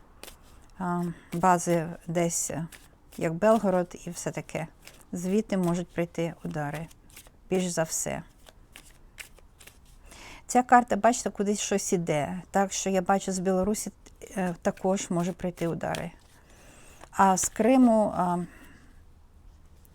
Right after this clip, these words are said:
мабуть, не так, а, очевидно.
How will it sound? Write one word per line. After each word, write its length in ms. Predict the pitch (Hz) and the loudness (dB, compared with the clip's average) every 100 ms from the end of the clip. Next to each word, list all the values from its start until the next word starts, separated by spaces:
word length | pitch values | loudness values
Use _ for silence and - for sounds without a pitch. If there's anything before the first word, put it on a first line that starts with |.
| - - - - | -20 -16 -14 -6
мабуть, 680 | 196 196 208 214 196 202 - | -2 2 4 2 4 2 4
не 140 | 208 | 0
так, 520 | 202 - 196 196 - - | 2 4 4 4 -2 -4
а, 220 | 185 180 175 - - - - - - - - - - - | 0 0 -2 -4 -14 -20 -16 -16 -18 -20 -20 -20 -16 -6
очевидно. 640 | 190 - 170 156 151 143 | -4 0 0 0 -2 -6